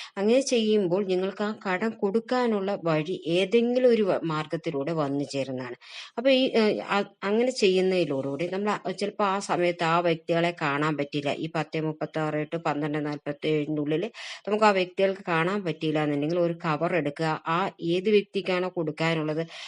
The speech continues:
ആ വ്യക്തിന്റെ പേര് എഴുതുക. അയാൾക്ക് എത്ര രൂപയാണോ കൊടുക്കാനുള്ളത് ആ പൈസ എഴുതുക. എന്നിട്ട് ഒരു ബിരിയാണി ഇല എടുക്കുക. ബിരിയാണി ഇലയിൽ അയാളുടെ പേരും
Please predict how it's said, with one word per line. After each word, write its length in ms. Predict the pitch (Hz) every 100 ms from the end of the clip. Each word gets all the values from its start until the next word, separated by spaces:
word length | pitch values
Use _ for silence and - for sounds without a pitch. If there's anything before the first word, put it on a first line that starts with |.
| -
ആ 160 | 165 208
വ്യക്തിന്റെ 440 | 208 180 185 180
പേര് 440 | 185 170 147 165 190
എഴുതുക. 360 | 160 151 151 151 - - -
അയാൾക്ക് 420 | 165 185 190 202 175
എത്ര 200 | 180 202
രൂപയാണോ 500 | 202 185 190 185 185
കൊടുക്കാനുള്ളത് 600 | 175 156 165 156 165 165
ആ 80 |
പൈസ 400 | 175 160 139 135 151
എഴുതുക. 380 | 151 131 143 131 - -
എന്നിട്ട് 280 | - 233 240
ഒരു 120 | 233
ബിരിയാണി 520 | 185 180 180 196 208
ഇല 160 | 214 196
എടുക്കുക. 320 | 165 156 170
ബിരിയാണി 500 | 160 160 165 185 208
ഇലയിൽ 340 | 180 160 160 165
അയാളുടെ 440 | 147 143 156 160 -
പേരും 420 | 160 151 151 220